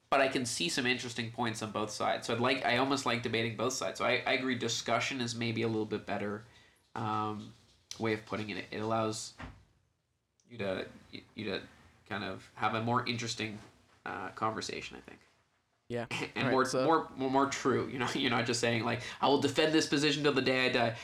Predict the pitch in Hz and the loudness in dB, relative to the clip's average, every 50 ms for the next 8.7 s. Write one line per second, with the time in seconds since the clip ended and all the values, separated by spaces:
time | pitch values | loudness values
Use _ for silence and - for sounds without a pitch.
0 | - - 135 135 151 135 131 127 135 131 127 127 117 113 107 - - - 139 131 | -4 -4 0 2 4 4 4 4 4 4 4 4 4 2 0 -2 -2 2 4 6
1 | 113 107 101 78 - - - 131 117 117 101 - - - - - - - - - | 6 6 4 2 0 -4 -6 -4 -2 -2 -2 -2 -4 -6 -6 -8 -10 -10 -12 -16
2 | _ - - - - - 143 147 135 - - 151 160 156 175 190 190 190 175 196 | _ -18 -16 -16 -4 0 2 2 2 0 0 2 4 4 6 6 4 6 4 4
3 | 220 196 160 - - 160 156 147 143 139 135 139 147 143 - 170 151 143 - - | 6 4 4 4 4 2 2 4 2 4 4 4 2 2 0 -4 -6 -4 0 0
4 | 151 143 147 160 185 190 175 147 127 120 123 123 - - - - 135 - - 151 | 2 2 4 4 4 4 4 4 4 4 2 0 -2 -4 -4 -4 -2 2 2 2
5 | 139 - - 156 151 147 151 139 131 127 143 135 139 139 131 135 120 113 113 - | 2 4 2 2 4 6 6 6 6 6 4 4 6 6 4 4 4 4 4 2
6 | 110 127 131 - - 135 127 131 131 131 - 127 131 143 139 135 143 135 139 135 | 2 2 2 2 2 2 2 2 2 2 4 4 4 4 2 2 0 0 2 2
7 | 131 135 131 - 147 131 127 123 123 - - - - - 127 127 127 - - - | 4 2 2 2 0 2 2 2 0 -2 -6 -4 0 4 4 4 4 2 -2 -8
8 | - - - _ _ _ _ _ _ - 185 131 - - | -16 -20 -20 _ _ _ _ _ _ 2 2 2 2 0